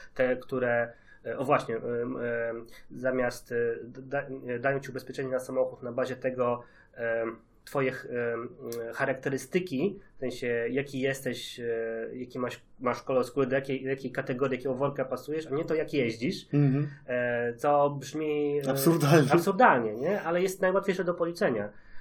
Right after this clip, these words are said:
Speaker 1: E, więc te algorytmy zawsze będą szły, em, szukając, e, najprostszych rzeczy do policzenia i wnioskując na tej bazie, bo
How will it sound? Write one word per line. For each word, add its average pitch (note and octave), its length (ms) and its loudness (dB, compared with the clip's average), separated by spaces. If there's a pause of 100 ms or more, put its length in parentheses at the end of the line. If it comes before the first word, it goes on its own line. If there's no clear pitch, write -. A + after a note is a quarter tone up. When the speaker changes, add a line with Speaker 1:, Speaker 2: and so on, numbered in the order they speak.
(120)
Speaker 1:
E, C3 120 2
więc F3 200 0
te F3+ 100 0
algorytmy E3+ 480 2
zawsze C4 280 0
będą D#3 280 4
szły, D3 520 0 (340)
em, B2+ 420 0 (260)
szukając, D3 800 0
e, C3+ 580 -4
najprostszych D3+ 600 0
rzeczy D#3 220 -2
do C#3 100 2
policzenia D3 600 -2
i D3 140 -4
wnioskując D3 560 -2
na C3 60 -4
tej B2 100 -4
bazie, A2+ 380 -2
bo C#3+ 320 2